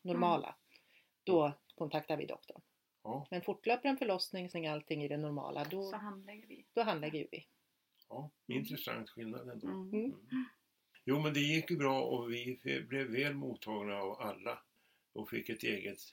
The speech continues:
Speaker 3: rum på Kullbergska ett par, tre dagar. Jag tror inte det var så lång tid vi var där ändå.
Speaker 1: Nej.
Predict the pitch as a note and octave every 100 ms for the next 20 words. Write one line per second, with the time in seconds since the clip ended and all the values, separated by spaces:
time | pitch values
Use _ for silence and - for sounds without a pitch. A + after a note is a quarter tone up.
0 | - G#2 F#2 G2+ G2 - - G#2+ - -
1 | - - - - - _ _ A2+ G#2+ -
2 | G2+ G#2 - G#2+ A#2 - A2 A2 C#3 B2+
3 | B2 A#2+ A#2 C#3+ - C#3 A2 G#2+ - B2
4 | A2 A#2+ C#3+ C#3+ - A2 G#2+ - _ -
5 | - G#3+ G3+ A3